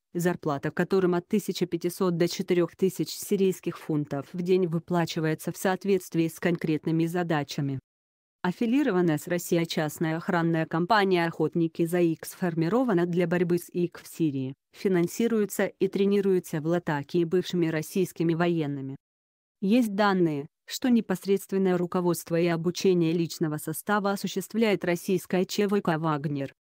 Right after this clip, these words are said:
Изначально главной задачей охотников была защита освобожденных правительственными силами газовых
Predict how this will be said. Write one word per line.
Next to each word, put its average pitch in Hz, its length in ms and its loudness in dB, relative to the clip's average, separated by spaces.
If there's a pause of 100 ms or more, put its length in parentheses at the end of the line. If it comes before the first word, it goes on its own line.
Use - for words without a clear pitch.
(460)
Изначально 202 720 2
главной 165 420 2
задачей 185 500 0
охотников 175 640 0
была 180 280 2
защита 208 460 0
освобожденных 156 880 0
правительственными 170 800 0
силами 185 480 0
газовых 220 480 0